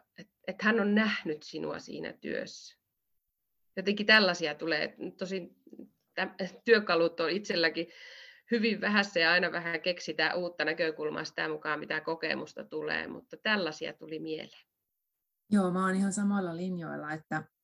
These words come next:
Speaker 2: <clears throat> varmasti sellaisia työkaluja, niin kuin, jotka sopii kaikkiin tilanteisiin, ei oo. Mut sit yllättäen mä uskon, että kaikilla on niitä mahdollisuuksia siinä lähipiirissä, kun vähän rupeaa kyselemään ja katselemaan. Et esimerkiksi nuoria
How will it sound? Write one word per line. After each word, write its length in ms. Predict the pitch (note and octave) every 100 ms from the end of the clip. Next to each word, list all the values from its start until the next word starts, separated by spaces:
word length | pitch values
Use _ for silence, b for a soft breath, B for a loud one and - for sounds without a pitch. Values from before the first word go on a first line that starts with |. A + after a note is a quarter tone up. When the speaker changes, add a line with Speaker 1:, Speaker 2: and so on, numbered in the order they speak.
| -
Speaker 2:
<clears throat> 380 | F#3 F#3 E3 F3+
varmasti 360 | G3+ A3 G#3
sellaisia 340 | G#3 G3+ G3 F3+
työkaluja, 600 | G#3 G#3 F#3+ E3 D#3+ D#3
niin 180 | D#3
kuin, 100 | D#3+
jotka 240 | E3 E3 E3
sopii 340 | E3 - D#3+
kaikkiin 440 | G3 G#3 G3+ E3 D#3
tilanteisiin, 720 | D#3 D#3+ D#3 D#3 D#3 D3+ -
ei 300 | F3+ G3+ G#3 -
oo. 280 | D#3+ D#3 - B B B B
Mut 100 | F3+
sit 160 | F#3+ -
yllättäen 580 | A3+ B3+ B3 F#3+ F3
mä 160 | F3 F3+
uskon, 320 | G3+ - F3
että 140 | E3 -
kaikilla 580 | G3+ G3+ G3+ D#3+ D#3+ -
on 260 | F3+ F3
niitä 240 | E3 D#3 F3
mahdollisuuksia 1200 | F3+ E3+ D#3+ D#3 D#3 E3 D3+ D3+ - D#3 D#3 D#3 B B
siinä 260 | - F3+ F3
lähipiirissä, 800 | F3+ F3+ E3+ E3 D#3 D#3 D#3 D#3+
kun 240 | - F3+
vähän 300 | G3 G#3 G3
rupeaa 320 | F3 E3 D#3 D#3
kyselemään 480 | F3+ E3+ E3+ D3+ D3
ja 100 | D3+
katselemaan. 480 | E3 E3 - D3+ D3+
Et 100 | D#3
esimerkiksi 540 | F3+ G#3 A3 A#3+ A#3
nuoria 540 | A#3 A#3 A3 F3+ E3